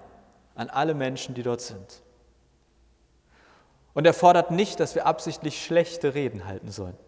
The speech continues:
Aber er ermuntert uns, selbst mit zitternden Beinen und mit Angst im Herzen, es ist kein Grund, nicht von Jesus zu reden. Und vielleicht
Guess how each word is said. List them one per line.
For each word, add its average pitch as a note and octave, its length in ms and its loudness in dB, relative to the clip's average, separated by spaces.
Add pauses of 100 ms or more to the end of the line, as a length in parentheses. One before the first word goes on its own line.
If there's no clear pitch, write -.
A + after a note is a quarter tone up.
(1200)
Aber C3 240 2
er A#2+ 540 2 (360)
ermuntert C#3 540 0
uns, A2+ 200 -6
selbst C3 280 2
mit B2 140 -6
zitternden E3 540 -2
Beinen D3+ 420 0
und B2 200 -10
mit A2 280 -10
Angst D#3 340 -6
im A#2 160 -10
Herzen, C#3 640 -10 (760)
es A2 140 -8
ist A2+ 160 -12
kein C3+ 260 -4
Grund, C#3 340 -6 (160)
nicht C#3 400 -6
von G2 200 -8
Jesus F#2 420 -10
zu - 120 -12
reden. F#2 360 -18 (3500)
Und B2+ 120 -4
vielleicht C#3+ 520 4